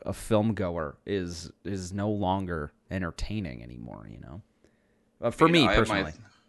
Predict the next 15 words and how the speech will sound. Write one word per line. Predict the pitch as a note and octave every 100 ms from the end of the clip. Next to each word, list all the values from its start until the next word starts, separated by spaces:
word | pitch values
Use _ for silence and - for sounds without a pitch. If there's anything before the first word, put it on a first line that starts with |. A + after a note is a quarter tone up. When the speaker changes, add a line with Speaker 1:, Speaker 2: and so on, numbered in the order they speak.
| _ _ _ _ _ _ _ _ -
Speaker 2:
I've | F2 G2
had | A#2 A2+
that | A2 G#2+ G#2
for | G2+
a |
while, | F#2 F#2 F2+
and | F2+
I | G2
have | G#2
my | G#2+ G2+
thoughts | - F#2+ G2 -
as | F#2+
to | -
why. | E2+ F2+ G#2+ C#3 - _ _ _ _ _ _ _ _ _ _
Um, | F#2+ F#2+ F2+ F2+ F2